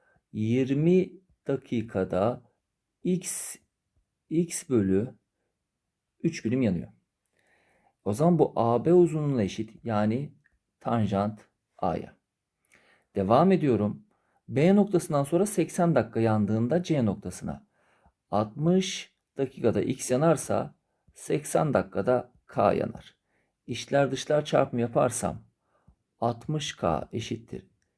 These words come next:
seksen x. K eşittir seksen x bölü altmış. E, bunlar gitti. Böldüm, böldüm. Ne geldi? Dört x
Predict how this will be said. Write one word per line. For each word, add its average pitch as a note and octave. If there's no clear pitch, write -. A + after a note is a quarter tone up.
seksen E2
x. D#3+
K F3+
eşittir B2
seksen D#3+
x -
bölü A#2
altmış. -
E, A#2
bunlar E3+
gitti. A#2+
Böldüm, A2
böldüm. A2+
Ne E3+
geldi? G2+
Dört D3
x -